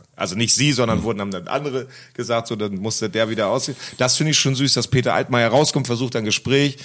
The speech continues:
Speaker 1: klappt offensichtlich nicht. Kippenberger, Dialog mit der Jugend, S O sechsunddreißig, so. Und dann, also meine Tochter natürlich nicht, aber Freundin von dir. Was haben die natürlich gemacht nach der Demonstration?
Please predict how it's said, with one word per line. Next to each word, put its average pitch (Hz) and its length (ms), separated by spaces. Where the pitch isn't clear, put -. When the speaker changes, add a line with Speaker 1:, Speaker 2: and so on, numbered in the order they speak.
Speaker 1:
klappt 127 240
offensichtlich 117 480
nicht. 117 300
Kippenberger, 117 540
Dialog 110 380
mit 98 120
der 98 80
Jugend, 120 360
S 104 180
O 104 60
sechsunddreißig, 104 800
so. 123 360
Und 117 180
dann, 107 220
also 98 180
meine 107 240
Tochter 120 240
natürlich 101 400
nicht, 131 380
aber 98 200
Freundin 117 280
von 131 140
dir. 127 200
Was 123 280
haben 156 100
die 156 80
natürlich 160 380
gemacht 160 260
nach 160 100
der 160 120
Demonstration? 170 800